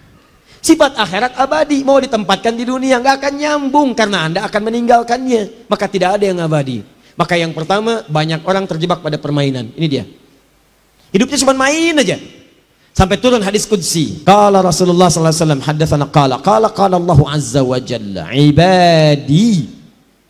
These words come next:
Kata Rasulullah, Allah Subhanahu wa taala menyampaikan, "Ibadi, duhai hamba-hambaku,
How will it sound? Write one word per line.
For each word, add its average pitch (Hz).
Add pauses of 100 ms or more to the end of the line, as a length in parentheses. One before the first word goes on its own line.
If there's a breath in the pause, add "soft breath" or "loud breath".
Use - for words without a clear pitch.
(120)
Kata 160
Rasulullah, 175
Allah 175
Subhanahu 156
wa 151
taala 160
menyampaikan, 143
"Ibadi, 156
duhai 143
hamba-hambaku, 120